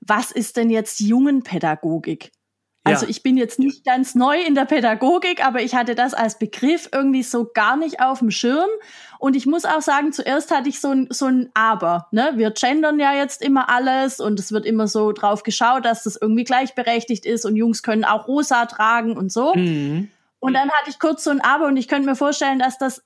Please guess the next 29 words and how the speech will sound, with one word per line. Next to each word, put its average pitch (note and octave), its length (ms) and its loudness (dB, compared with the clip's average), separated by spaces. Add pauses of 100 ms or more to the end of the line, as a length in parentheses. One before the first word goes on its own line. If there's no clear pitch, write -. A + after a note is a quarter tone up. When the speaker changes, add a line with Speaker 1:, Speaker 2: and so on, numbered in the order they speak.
(120)
Speaker 1:
anderen C4 380 2
auch C4 260 0
so G3 200 -2
geht. F#3+ 260 -2
Vielleicht A#3+ 420 -2
kannst C4 340 -2
du C#4+ 180 2 (280)
erklären, C#4+ 800 0 (720)
warum C#4 680 0
brauchen C#4+ 480 0
denn C4 200 2
Jungs C4+ 300 2
überhaupt A#3+ 460 0
was A#3+ 160 0
anderes A3+ 560 0
wie G#3+ 120 2
Mädchen? A3 380 2
Oder G3+ 160 0
ist C#4+ 200 2
das D#4+ 160 0
überhaupt F#3+ 440 2
so? F3+ 240 0
Oder F#3+ 300 2
hab G3+ 180 0
ich - 80 -14
das G3+ 180 -2
jetzt F#3+ 160 -4
komisch G3+ 300 0
interpretiert? F#3 720 -2